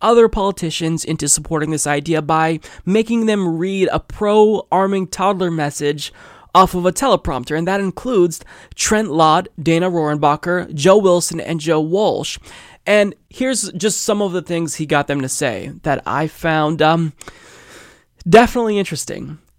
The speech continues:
Quote, "Our founding fathers did not put an age limit on the Second Amendment."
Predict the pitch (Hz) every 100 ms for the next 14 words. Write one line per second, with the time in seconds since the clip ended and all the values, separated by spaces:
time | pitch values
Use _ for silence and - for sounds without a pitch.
0 | _ - 247 196 - 185 208 190 - 220
1 | 254 269 233 269 269 208 202 160 156 175
2 | 185 202 226 - 247 240 123 185 165 147
3 | 156 156 - _ 156 170 165 160 - 139
4 | - 95 135 - - 160 185 165 131 -